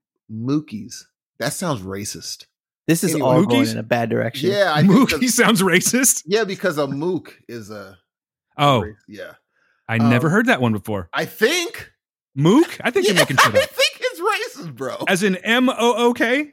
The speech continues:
Speaker 1: Yeah.
Speaker 3: Okay, I gotta look real quick 'cause I think you just made something up.
Speaker 1: I might put Italian racist mook.
Speaker 3: Let's see. A stupid or incompetent person is a
Speaker 1: Yes.
Speaker 3: mook.
Speaker 1: Okay, good. Never mind. It's not
Speaker 3: So
Speaker 1: racist.
Speaker 3: hold up, hold up. Let's see here. Urban
Speaker 2: Hills is
Speaker 3: Dictionary,
Speaker 2: wrong.
Speaker 3: though.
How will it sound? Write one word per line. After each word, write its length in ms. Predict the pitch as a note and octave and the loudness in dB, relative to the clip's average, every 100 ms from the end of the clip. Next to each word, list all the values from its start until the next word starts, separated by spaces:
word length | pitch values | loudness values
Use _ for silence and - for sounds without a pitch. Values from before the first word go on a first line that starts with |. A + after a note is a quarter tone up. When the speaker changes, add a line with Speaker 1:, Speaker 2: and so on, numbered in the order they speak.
| - | -2
Speaker 1:
Yeah. 380 | D#5 D5+ B4 - _ _ _ _ _ | 0 0 -2 -6 _ _ _ _ _
Speaker 3:
Okay, 200 | C#3+ C#3+ | -4 -2
I 140 | C3 D#3 | -2 0
gotta 200 | E3 B2+ | 0 -2
look 220 | B2+ G2+ | -4 -6
real 120 | G#2+ | -10
quick 320 | G2 G2+ F#2 | -8 -10 -10
'cause 340 | - G#2 F#2+ - - | -8 -8 -8 -14 -8
I 120 | C3+ | -6
think 200 | F#3 D#3 | -4 -6
you 60 | C3+ | -6
just 160 | B2+ | -4
made 200 | B2+ A2+ | -2 -2
something 280 | - G#2+ G#2+ | -4 -6 -8
up. 140 | G2 - | -10 -2
Speaker 1:
I 160 | G3 B3+ | 0 2
might 320 | A#3 C4 F#3+ | 2 0 2
put 160 | C4 B3+ | 2 2
Italian 560 | G3 - F3+ G3+ G3+ | 0 0 2 2 -2
racist 460 | E3 E3 F3+ F3 D3+ | 0 0 0 -6 -8
mook. 480 | C#3 D3+ A#2 - _ _ _ _ _ _ | -4 -2 -4 -10 _ _ _ _ _ _
Speaker 3:
Let's 160 | C#3 | -4
see. 180 | C3+ G#2 - _ _ | -4 -6 -8 _ _
A 120 | D#3 | -6
stupid 580 | D#3 - - A3 A#3+ B3+ | -4 -4 0 0 0 -2
or 240 | F3+ F#3+ | -2 0
incompetent 580 | D#3 - E3+ E3+ - C#3+ | -2 -2 -2 -4 -6 -8
person 460 | C#3 B2 A#2+ F2 D#2+ _ _ _ _ _ - | -2 -2 -2 -10 -16 _ _ _ _ _ -4
is 140 | A#2+ | 0
a 20 | |
Speaker 1:
Yes. 280 | A#2+ F4+ F4+ | 4 2 0
Speaker 3:
mook. 80 | - _ | -12 _
Speaker 1:
Okay, 200 | D3+ B2 | -10 -8
good. 300 | A2 F#2+ D#2 | -8 -10 -12
Never 160 | G2 G2+ | -14 -14
mind. 200 | E2+ E2+ | -14 -18
It's 100 | - | -14
not 140 | A#2+ F#2+ | -12 -4
Speaker 3:
So 100 | D#3+ | 2
Speaker 1:
racist. 60 | |
Speaker 3:
hold 200 | F3 A#3 | 2 4
up, 80 | G#3+ | 2
hold 180 | D#3+ G#3 | 2 2
up. 180 | F#3 - | 0 0
Let's 160 | D#3 - | -4 -2
see 140 | D#3 | -2
here. 260 | C#3+ C3 - | -2 -4 -4
Urban 220 | C#3+ D3+ F#3 | 0 4 4
Speaker 2:
Hills 120 | G3+ | 4
is 60 | |
Speaker 3:
Dictionary, 340 | D3 C3 D3+ C3+ | 2 2 2 2
Speaker 2:
wrong. 20 | B2+ | 0
Speaker 3:
though. 80 | A2+ | -2